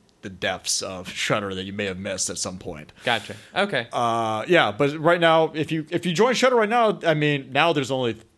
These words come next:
Speaker 1: thirty days left, but, uh, they're in the sixty-one Days of Halloween, so there's a lot of new stuff getting put on Shudder right now. It's a great time to join.
Speaker 2: Sure is.
Speaker 1: Um, and, and you get so much great content, but that'll be for next week.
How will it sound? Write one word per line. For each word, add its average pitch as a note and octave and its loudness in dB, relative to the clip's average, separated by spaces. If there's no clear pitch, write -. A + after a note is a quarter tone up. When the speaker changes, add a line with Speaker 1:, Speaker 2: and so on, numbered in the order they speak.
Speaker 1:
thirty C3+ 2
days G#2+ -4
left, A#2 -4
but, C3 0
uh, A2 2
they're A#2 0
in A#2+ -2
the B2+ -2
sixty-one E3 0
Days D#3 2
of C#3+ 2
Halloween, D3+ 2
so G#2+ -6
there's A2 -6
a A2+ -8
lot C3+ 2
of C#3+ 0
new D3+ 2
stuff D3 0
getting C#3 -2
put D3+ 0
on C#3 -4
Shudder D3 0
right C3+ 2
now. B2+ -2
It's G2 -10
a G2+ -12
great G#2+ -8
time B2 -4
to B2+ -4
join. A#2 -6
Speaker 2:
Sure A#2+ 0
is. A2+ -4
Speaker 1:
Um, G#2 -2
and, A2 -2
and A#2+ -2
you A#2 -2
get A2+ 0
so C3 0
much A2+ -4
great G#2+ -4
content, G2+ -6
but F#2+ -6
that'll C3 2
be D3+ 2
for D3 -4
next B2+ -2
week. F2 -14